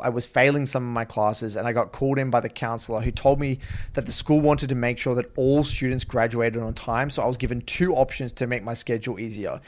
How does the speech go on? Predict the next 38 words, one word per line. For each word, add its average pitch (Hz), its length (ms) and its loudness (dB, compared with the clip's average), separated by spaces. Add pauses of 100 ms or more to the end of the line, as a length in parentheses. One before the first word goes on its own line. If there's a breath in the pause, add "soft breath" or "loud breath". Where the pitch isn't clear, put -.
(340 loud breath)
Either 139 200 2
drop 151 300 8
this 175 160 0
one 151 220 4
class 123 480 6
or 131 100 0
drop 120 340 2
out 127 140 8
of 120 120 0
this 120 220 -6
entire 120 360 0
program 120 380 -2
entirely. 107 680 -2 (460 soft breath)
I 131 80 0
made 139 360 6
the 170 100 6
decision 139 400 2
to 123 80 -4
give 131 260 2
up 135 260 8
on 123 140 -2
my 117 360 2
I 120 120 6
B 127 160 2
diploma 156 480 2
in 123 140 -4
my 113 100 -4
final 123 280 0
semester 127 420 -4
and 117 140 -10
stay 131 300 4
in 131 120 -2
that 117 180 0
one 117 240 0
A 117 160 -2
P 117 160 -4
class 113 300 -2
just - 400 -2